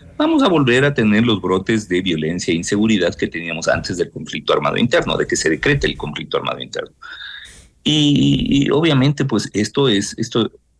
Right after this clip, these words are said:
es grave. ¿Por qué? Porque resulta que a la represión no se le ha unido políticas sociales. Mientras no existe inversión social. Porque, a ver, creo que para todos estamos claros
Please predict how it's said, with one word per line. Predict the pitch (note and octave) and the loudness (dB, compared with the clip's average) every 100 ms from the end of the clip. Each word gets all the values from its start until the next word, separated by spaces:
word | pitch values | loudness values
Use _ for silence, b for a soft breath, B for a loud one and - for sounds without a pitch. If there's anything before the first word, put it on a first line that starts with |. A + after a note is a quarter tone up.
| _ | _
es | - F#2+ | -6 -4
grave. | A#2 F3+ D#3 | 0 0 0
¿Por | D3 | -2
qué? | D3+ F#3 | -2 -2
Porque | C#3 A#2+ A#2 - | -2 -4 -4 -4
resulta | B2 A#2+ - E3 C#3 | -4 -2 0 0 0
que | - | 0
a | |
la | G2+ | 0
represión | G2 G2+ G#2+ G#2 C#3 C3+ C#3 | 0 0 0 0 0 0 0
no | B2+ | -2
se | C#3+ D3 | -2 0
le | B2+ | 2
ha | |
unido | A2+ B2 C#3+ | 2 2 0
políticas | - G2+ A#2 - - - - | -4 -4 -6 -8 -6 -6 -8
sociales. | - G#2+ - G#2 F#2+ - - B B - | -6 -4 0 2 2 -2 -8 B B 0
Mientras | C#3 C#3 C#3+ | 2 4 4
no | D#3+ | 4
existe | B3+ - F#3 G#3+ | 2 0 -2 0
inversión | D3 G#2+ A2+ A2 | 0 0 2 0
social. | - - - - - - _ _ | 0 -4 -6 -8 -16 -20 _ _
Porque, | A#3 A3 - | -2 0 2
a | |
ver, | F3 A2+ B B B - | 2 0 B B B -8
creo | - A#3+ | 0 0
que | - - | 0 -2
para | - - C#3 | -4 -2 0
todos | C#3 G#3+ F3 | 0 2 0
estamos | C#3 E3 C#3 | 0 -2 -4
claros | - F2+ - - | -2 -4 -4 -10